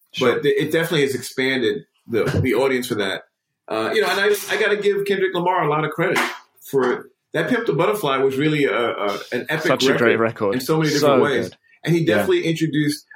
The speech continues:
Speaker 2: I don't think Kamasi Washington's records sell as much without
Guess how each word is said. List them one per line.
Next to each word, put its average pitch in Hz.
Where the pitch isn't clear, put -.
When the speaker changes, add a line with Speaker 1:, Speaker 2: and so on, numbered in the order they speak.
Speaker 2:
I 156
don't 208
think 196
Kamasi 156
Washington's 135
records 127
sell 135
as 107
much 90
without 87